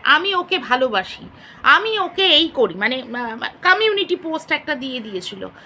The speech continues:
"আমি ওর ওপর ডিপেন্ড করি" বা কিছু something এরকম একটা ছিল, সেটা ও ওই সময় লিখে দিয়েছে, ঠিক আছে? তারপরে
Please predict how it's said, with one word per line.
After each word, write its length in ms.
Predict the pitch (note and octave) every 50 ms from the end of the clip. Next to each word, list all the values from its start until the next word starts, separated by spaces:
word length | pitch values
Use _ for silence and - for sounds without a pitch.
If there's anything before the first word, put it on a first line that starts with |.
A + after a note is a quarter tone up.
| - - -
"আমি 300 | - F4+ F#4+ G#4+ G#4 G4
ওর 260 | F#4 F4+ F4+ F4 D#4
ওপর 240 | F4+ F4 - F4+ C#4
ডিপেন্ড 440 | A3+ D4+ E4 - E4 E4 E4 D4+ -
করি" 220 | - D#4 C#4+ C#4+
বা 120 | C4 D4
কিছু 260 | D4 - C4 - - D#4+
something 440 | - - E4+ E4+ F4 - G4 E4+ D#4
এরকম 300 | C4+ B3 C4 - C4+ C#4
একটা 220 | C#4 - - G4 -
ছিল, 340 | - - - G#4+ C#4 F#3+ E3 - - - - - - - - - - - -
সেটা 400 | - - A#4+ A#4 - A#4+ A4 - C#4+
ও 240 | D#4 E4+ F#4+ G#4+ G#4+
ওই 180 | C4 D4 E4 D#4+
সময় 300 | - - F4+ F4+ F#4 F#4+
লিখে 360 | D4+ D4 D4 - - C#4 A3
দিয়েছে, 380 | G3 F#3+ G3+ D#3+ E3 - - - - - - - -
ঠিক 160 | - F#4 -
আছে? 220 | C5+ C5 - A#3 - - - - - - - -
তারপরে 640 | B3+ B3+ D4+ F#4+ - - A4 A4+ G#4+ E4+ C#4+ D4